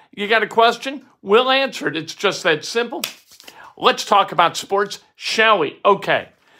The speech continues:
So the schedule's gonna be released tomorrow. It, would it be better? Listen, the, the Colts only play against two teams that had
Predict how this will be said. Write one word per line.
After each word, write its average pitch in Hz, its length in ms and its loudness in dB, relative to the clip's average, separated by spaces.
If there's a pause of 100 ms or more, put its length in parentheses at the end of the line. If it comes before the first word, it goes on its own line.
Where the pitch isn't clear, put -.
(160)
So 240 300 2
the 190 160 -8
schedule's 233 560 -2
gonna 220 180 -2
be 196 140 -4
released 180 440 -4
tomorrow. 143 480 0 (800)
It, 202 300 2
would 233 140 4
it 247 80 -4
be 226 100 -6
better? 196 360 0
Listen, 156 520 -4
the, 170 300 2
the 165 200 -4
Colts 220 380 -2
only 240 320 -2
play 147 720 0 (220)
against 160 600 -6 (220)
two 220 220 -6
teams 151 720 -8 (760)
that 160 220 2
had 165 520 0